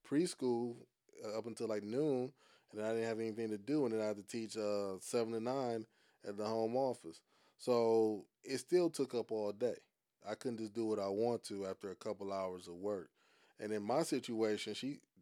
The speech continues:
all, now I won't say all Koreans play games, but it is quite common for them to play games with the money. And here's the thing,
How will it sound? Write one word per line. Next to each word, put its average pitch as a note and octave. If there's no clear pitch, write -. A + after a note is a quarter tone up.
all, F3
now D#3+
I D#3
won't E3
say A#2
all A#2+
Koreans B2+
play B2
games, C3+
but A2
it B2
is A2
quite A#2
common A2+
for G#2
them G#2
to G2+
play G2+
games G2
with G2
the G2
money. G2+
And G#2+
here's D3+
the A#2
thing, C3